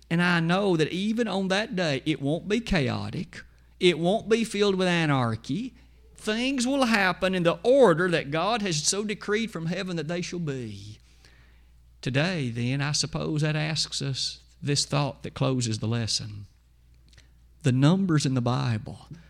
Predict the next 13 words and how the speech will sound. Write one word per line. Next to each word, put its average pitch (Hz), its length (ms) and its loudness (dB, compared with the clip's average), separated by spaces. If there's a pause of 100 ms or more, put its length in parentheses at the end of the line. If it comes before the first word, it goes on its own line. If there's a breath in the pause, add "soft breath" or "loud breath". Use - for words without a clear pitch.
(200 loud breath)
and 156 100 0
the 156 80 2
operations 170 800 0
that 123 140 -8
God 143 260 -2
has 127 160 -2
taught 135 380 -8
us. - 300 -6 (340 loud breath)
Addition, 170 600 2
subtraction, 165 680 0
multiplication, 175 680 -2
and 180 100 -4
division. 151 540 -2